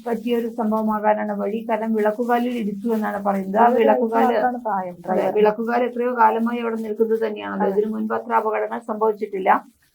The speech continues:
Speaker 1: അതുകൊണ്ട് തന്നെ, ആ, എന്താണ് സംഭവിച്ചത്, ഡ്രൈവർ ഉറങ്ങിപ്പോയതാണോ, അങ്ങനെയുള്ള കാര്യങ്ങളെക്കുറിച്ച് പിന്നീട്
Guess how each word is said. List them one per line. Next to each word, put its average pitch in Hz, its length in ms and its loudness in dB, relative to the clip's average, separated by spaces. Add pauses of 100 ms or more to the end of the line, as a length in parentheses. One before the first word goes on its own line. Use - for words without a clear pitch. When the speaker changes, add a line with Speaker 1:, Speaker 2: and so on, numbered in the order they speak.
(240)
Speaker 1:
അതുകൊണ്ട് 240 400 6
തന്നെ, 262 420 0
ആ, 208 220 -2
എന്താണ് 226 540 2
സംഭവിച്ചത്, 208 680 0
ഡ്രൈവർ 208 320 2
ഉറങ്ങിപ്പോയതാണോ, 208 840 2
അങ്ങനെയുള്ള 220 500 -4
കാര്യങ്ങളെക്കുറിച്ച് 208 720 -6
പിന്നീട് 196 500 0